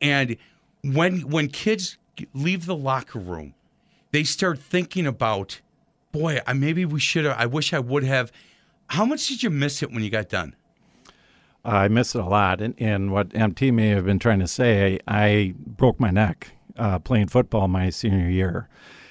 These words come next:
Speaker 2: And so I spent most of my senior year in a body cast recovering.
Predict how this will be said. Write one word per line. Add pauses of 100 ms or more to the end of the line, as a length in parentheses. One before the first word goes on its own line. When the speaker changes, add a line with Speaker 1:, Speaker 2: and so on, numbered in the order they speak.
(160)
Speaker 2:
And
so
I
spent
most
of
my
senior
year
in
a
body
cast (140)
recovering.